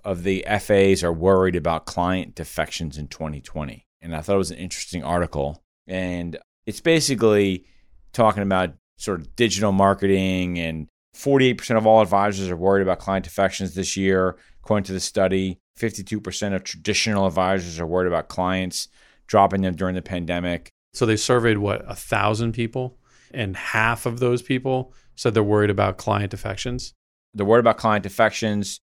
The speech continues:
Speaker 1: Seventy-five percent of all the advisors say they're frustrated about generating new leads and standing out from the competition. Look, this was an interesting article, and as all articles have, there's a, certainly a spin on it. When I read this article, I went, "Man, this is like an article full of excuses."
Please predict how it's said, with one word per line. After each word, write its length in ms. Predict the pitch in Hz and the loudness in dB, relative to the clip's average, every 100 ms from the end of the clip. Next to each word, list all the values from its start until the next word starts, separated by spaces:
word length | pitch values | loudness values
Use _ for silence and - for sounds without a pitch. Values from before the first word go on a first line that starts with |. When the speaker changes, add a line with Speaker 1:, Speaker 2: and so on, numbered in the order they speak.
| _ | _
Speaker 1:
Seventy-five 460 | - 123 117 110 110 | -2 2 4 4 2
percent 200 | - 110 | 2 0
of 80 | 101 | 4
all 140 | 101 | 4
the 80 | 104 | 4
advisors 360 | 95 98 95 92 | 2 2 0 0
say 120 | 101 | -2
they're 100 | 90 | -2
frustrated 520 | - 107 - 107 98 | -2 -4 -2 -2 0
about 220 | 90 87 | 0 -2
generating 540 | - 98 95 92 90 90 | -2 -4 -2 -2 -4 -2
new 140 | 95 | -2
leads 520 | 92 92 95 85 - - _ | -2 -2 -2 -2 -8 -12 _
and 140 | 82 | -14
standing 400 | 85 104 98 90 | -8 -2 0 0
out 160 | 90 90 | -2 -4
from 140 | - | -6
the 60 | 85 | -10
competition. 920 | - 87 - - 98 - 92 90 87 - _ - | -6 -6 -6 -6 -6 -4 -4 -4 -6 -12 _ -4
Look, 180 | 101 - | -2 -2
this 160 | 104 110 | -4 -4
was 160 | 104 | -2
an 60 | 98 | -2
interesting 420 | 101 - 95 95 | -2 -4 -6 -4
article, 580 | 87 92 98 117 120 - - | -2 -2 2 0 0 -8 -14
and 300 | 87 85 82 - _ _ | -8 -6 -6 -10 _ _
as 220 | 87 76 | -14 -10
all 220 | 80 87 | -4 0
articles 400 | 90 85 87 87 | 0 0 -4 -6
have, 380 | - 85 87 92 | -6 -2 -2 -2
there's 180 | 87 73 | -6 -10
a, 100 | 80 | -10
certainly 460 | - - 92 85 80 | -10 -10 -10 -8 -10
a 40 | |
spin 360 | - - 92 92 | -10 -6 -4 -2
on 180 | 98 | -2
it. 240 | 101 110 - - - - - | -2 -4 -10 -16 -20 -20 -8
When 100 | 92 | 0
I 120 | 107 | 2
read 200 | 104 98 | 2 0
this 200 | 92 - | 0 -2
article, 280 | 90 87 85 | 0 0 0
I 60 | |
went, 220 | 87 90 87 | -2 -2 -4
"Man, 480 | 113 131 107 87 - - | -2 0 -2 -4 -10 -10
this 80 | 123 | 0
is 60 | |
like 120 | 147 110 | 0 0
an 80 | |
article 360 | 82 107 113 98 | 0 0 0 -2
full 200 | - 113 | 0 0
of 80 | 90 | 0
excuses." 800 | - - 110 107 - 76 - | -2 -2 0 -2 -2 -6 -8